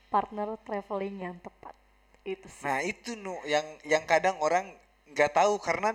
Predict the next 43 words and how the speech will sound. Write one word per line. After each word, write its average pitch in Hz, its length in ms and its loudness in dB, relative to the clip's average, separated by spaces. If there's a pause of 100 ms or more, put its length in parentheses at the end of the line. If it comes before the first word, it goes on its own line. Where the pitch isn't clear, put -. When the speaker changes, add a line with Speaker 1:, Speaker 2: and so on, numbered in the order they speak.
Speaker 2:
karena 180 400 -2
walaupun 175 380 4
sesering 165 480 -2
apapun 147 440 0
lu 139 120 -4
bareng 135 280 2
sama 120 280 -4
dia, 143 360 -2
Speaker 1:
Mhm. 226 360 -10
Speaker 2:
lu 190 180 2
belum, 170 240 -2 (500)
apa 143 200 -4
namanya, 180 400 -4
lu 160 200 -8
tidak 135 380 0
akan 127 180 0 (300)
pernah 123 300 -4
tahu 131 420 0
keadaan 113 640 2 (600)
dia 127 180 -2
ketika 120 400 0
di 117 140 -4
dalam 117 260 2
perjalanan. 123 640 -2 (640)
Karena 151 280 2
taunya 165 360 2
kita - 220 -8
kan 226 160 -4
kalau 185 160 2
di 165 100 -4
sini 214 220 -4
enak-enak 143 360 2
mulu 175 220 -2
nih 113 160 -6
ya. - 60 -4
Speaker 1:
Hmm. 208 380 -4 (260)
Speaker 2:
Nah, 120 100 -6
kalau 147 160 4
di 160 140 -2
perjalanan 170 400 0
tuh 220 100 0
kan 185 120 -2
beda. 160 400 2